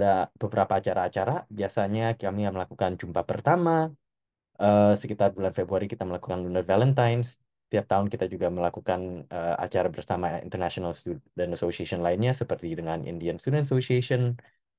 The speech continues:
melakukan cookout tiap tahun dan juga setiap bulannya. Or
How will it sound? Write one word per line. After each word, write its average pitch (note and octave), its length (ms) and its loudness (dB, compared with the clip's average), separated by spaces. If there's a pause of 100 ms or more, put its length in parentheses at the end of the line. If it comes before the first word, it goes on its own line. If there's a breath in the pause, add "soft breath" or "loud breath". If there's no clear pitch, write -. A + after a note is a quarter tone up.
melakukan F2 480 -4
cookout - 480 2 (160)
tiap G2+ 240 0
tahun G2 320 0
dan F2 320 -2
juga F2 240 0
setiap - 240 -4
bulannya. F#2 560 0 (1040)
Or F#2+ 320 6